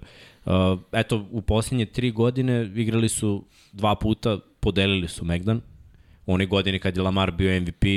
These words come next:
uh, dobili su Buffalo Billse tamo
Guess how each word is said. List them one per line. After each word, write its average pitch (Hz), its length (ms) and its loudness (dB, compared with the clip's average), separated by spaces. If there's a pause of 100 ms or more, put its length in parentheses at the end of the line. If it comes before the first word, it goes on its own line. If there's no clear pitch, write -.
(120)
uh, 90 600 0
dobili 90 480 0
su 85 280 0
Buffalo 85 360 0
Billse 85 380 -4
tamo 80 340 -4